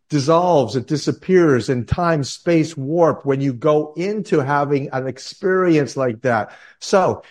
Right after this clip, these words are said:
my explanation of what happened with this wonderful hunter is faith and truth.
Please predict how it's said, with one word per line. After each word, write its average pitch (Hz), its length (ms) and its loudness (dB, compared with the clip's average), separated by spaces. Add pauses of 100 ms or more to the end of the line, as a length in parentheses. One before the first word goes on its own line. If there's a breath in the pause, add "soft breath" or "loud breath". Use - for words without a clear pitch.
(160 loud breath)
my 185 380 2
explanation 156 840 -2
of 123 60 -4
what 135 200 -2
happened 151 440 -2
with 131 140 -6
this 131 160 -8
wonderful 139 500 0
hunter 127 640 -4 (520)
is 135 300 2 (360)
faith 190 400 4 (480)
and 135 220 -2
truth. 185 540 2